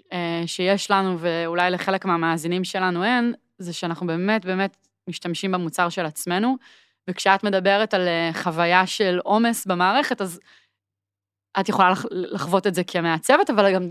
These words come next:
באותו רגע חווה את זה כמשתמשת. ובגלל זה גם הפידבקים, אה, יבגני, בהמשך למה שאתה אמרת, נכון, מקבלים פידבקים על אנשי, מ-, מאנשי סיילס שעכשיו יכולים אולי למכור את המוצר, אבל הם גם פשוט, אותם מאה איש, אות-, אנחנו, כולנו מאה איש,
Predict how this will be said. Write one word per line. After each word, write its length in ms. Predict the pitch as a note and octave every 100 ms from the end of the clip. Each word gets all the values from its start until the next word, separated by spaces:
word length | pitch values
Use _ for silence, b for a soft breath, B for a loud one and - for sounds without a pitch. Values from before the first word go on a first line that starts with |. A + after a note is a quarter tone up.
| G#3
באותו 400 | F#3 F3+ - C4+
רגע 160 | B3
חווה 300 | - G3 G3+
את 60 | G3
זה 60 |
כמשתמשת. 800 | G3 F3 E3 - F3 E3+ - D#3 - b b b b -
ובגלל 380 | F#3 F3 F3 F3+
זה 120 | A#3+
גם 180 | C4+ B3+
הפידבקים, 880 | C#4 - B3+ A#3+ C#4+ - G#3+ G3 F#3+ - -
אה, 60 | F#3 F3+ F3 F3 F3
יבגני, 280 | E3+ G#3+ A3
בהמשך 340 | F3+ F3 G3+
למה 120 | G#3+ G#3
שאתה 300 | G#3 A3+ A#3
אמרת, 240 | A#3 A3+ G3 B B B B -
נכון, 380 | G3+ C4+ A#3 G3
מקבלים 300 | F3 G3 A3+
פידבקים 440 | B3+ G#3+ A3+ G#3+
על 80 | F#3
אנשי, 220 | F#3 - A3+
מ-, 360 | G3+ G3 F#3 G3+
מאנשי 300 | F#3 F#3+ A#3
סיילס 360 | - C4 C4
שעכשיו 340 | - F#3+ A#3 A3+
יכולים 260 | G#3+ G#3+
אולי 140 | A3+ G#3+
למכור 200 | F#3+ A#3
את 60 |
המוצר, 280 | A#3 A#3 D#4
אבל 120 | A#3
הם 100 | A3
גם 140 | G3 G3
פשוט, 320 | F#3+ D4+ - - b b b -
אותם 280 | - C#4 C#4+
מאה 140 | C#4+
איש, 200 | C#4+ C#4
אות-, 180 | A#3 -
אנחנו, 440 | G3+ A#3+ C#4 G#3+ -
כולנו 400 | A3+ G#3+ A#3+ A3+
מאה 200 | A3+ A#3
איש, 280 | B3 -